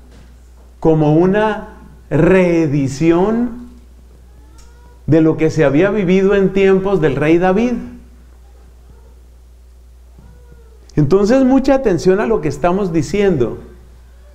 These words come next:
porque ellos estaban imaginando una cosa del reino de Dios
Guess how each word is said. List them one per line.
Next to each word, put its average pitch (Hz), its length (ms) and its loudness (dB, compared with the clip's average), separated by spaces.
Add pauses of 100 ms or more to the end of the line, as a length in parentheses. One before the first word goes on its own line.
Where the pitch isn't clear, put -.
(360)
porque 160 600 0
ellos 233 400 0
estaban 196 480 0
imaginando 160 640 0
una 208 500 -2
cosa 214 400 -2
del 123 160 0
reino 156 300 0
de 123 120 0
Dios 117 440 -4